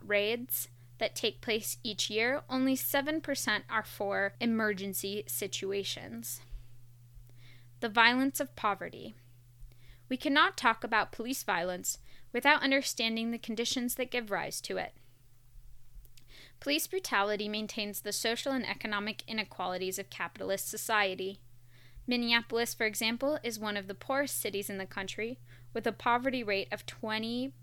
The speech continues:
point seven percent, a nine point four percent official unemployment rate, and an estimated four thousand homeless people. Its racial disparities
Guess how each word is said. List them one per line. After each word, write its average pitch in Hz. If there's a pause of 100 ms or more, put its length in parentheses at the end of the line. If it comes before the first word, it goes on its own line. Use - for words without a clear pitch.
point 208
seven 202
percent, 208 (500)
a 233
nine 233
point -
four 262
percent 262
official 214 (160)
unemployment 202
rate, 196 (440)
and 226
an 240
estimated 247
four 262
thousand 214 (120)
homeless 196
people. - (1120)
Its 262
racial 277
disparities 226